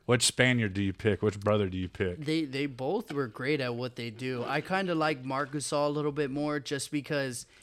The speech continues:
Speaker 2: his vision, his, people don't realize that some big men, what, what vision some big men have. And Marc Gasol is actually a defensive player of the year. He can get you a double-double every night, and he can also get you
Speaker 1: Yeah.
Speaker 2: ten assists a night if he needed to.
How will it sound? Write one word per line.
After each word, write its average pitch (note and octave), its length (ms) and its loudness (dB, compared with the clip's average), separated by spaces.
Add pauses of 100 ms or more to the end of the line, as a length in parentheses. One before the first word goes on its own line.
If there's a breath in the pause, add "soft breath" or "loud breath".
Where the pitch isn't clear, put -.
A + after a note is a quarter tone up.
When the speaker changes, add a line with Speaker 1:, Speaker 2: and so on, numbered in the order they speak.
(260 soft breath)
Speaker 2:
his C#3+ 200 0
vision, A#2 680 -4
his, C#3 280 -4 (100)
people D3 260 -4
don't D#3+ 200 0
realize C#3 420 0
that A#2+ 160 -6
some C#3 200 -2
big C3 240 -4
men, B2 380 -6 (400 soft breath)
what, C#3+ 240 -4 (160)
what D3+ 220 -2
vision C3+ 480 -2
some C#3 240 -4
big C#3 180 -2
men C3 220 -4
have. A#2+ 400 -2
And C3+ 100 -4
Marc F#3 220 2
Gasol D#3 340 2
is C3 80 -2
actually C3+ 400 -2
a A#2 60 -4
defensive D#3 640 -4
player E3+ 260 0
of E3 80 0
the E3 80 0
year. E3 480 0
He C3+ 160 -6
can C#3 200 -2
get D#3 300 0
you C3 360 -2
a B2+ 80 -6
double-double B2+ 680 -4
every B2 220 -8
night, A#2+ 300 -6
and A2 140 -10
he D3+ 80 -6
can F#3+ 120 2
also C3+ 280 0
get A#2+ 240 -6
you G#2 80 0
Speaker 1:
Yeah. F#2+ 100 2
Speaker 2:
ten B2 140 0
assists A#2+ 320 -6
a - 20 -10
night A#2 240 -6
if A2 120 -14
he A#2+ 60 -10
needed A2+ 260 -10
to. A2+ 100 -16